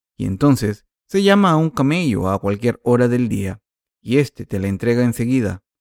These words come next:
Esta droga está muy extendida por los Estados Unidos y ahora está entrando en Corea. En Seúl, nuestra capital, cada vez hay más clubes donde la gente toma drogas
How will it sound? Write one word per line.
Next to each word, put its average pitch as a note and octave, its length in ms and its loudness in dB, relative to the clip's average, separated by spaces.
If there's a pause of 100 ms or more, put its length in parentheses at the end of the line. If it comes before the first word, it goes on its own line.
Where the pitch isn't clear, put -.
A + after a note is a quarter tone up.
(360)
Esta - 220 -6
droga A#2 460 0 (240)
está F3+ 180 -2
muy A#3 160 2
extendida C#3 600 0
por G#2 120 -6
los G2 160 -10
Estados A#2 380 -2
Unidos A2 480 -2 (200)
y G3+ 120 -2
ahora D3 560 2
está A2+ 400 -2
entrando G#2+ 680 0
en A2 220 -2
Corea. F2 500 -6 (720)
En A#2+ 180 0
Seúl, E3 480 2 (260)
nuestra C#3+ 380 -6
capital, A2+ 540 -4 (400)
cada G#3 220 4
vez F#3 300 -2
hay D#3 260 -2
más B2 280 -2
clubes C3 540 -4 (160)
donde G#2 380 -2
la G2 220 -6
gente B2 340 -2
toma A2+ 260 0
drogas B2 440 0